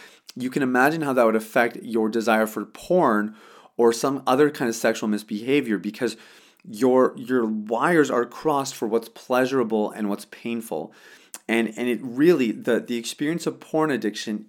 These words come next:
is the integration, or not the integration, sorry,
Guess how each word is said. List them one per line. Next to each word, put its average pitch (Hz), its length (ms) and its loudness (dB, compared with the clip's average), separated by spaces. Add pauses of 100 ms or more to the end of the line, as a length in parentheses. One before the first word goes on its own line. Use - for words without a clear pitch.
(120)
is 147 380 4
the 113 160 -6
integration, 110 800 -4 (340)
or 117 160 4
not 131 220 2
the 143 60 -2
integration, 104 500 -2
sorry, 92 400 -2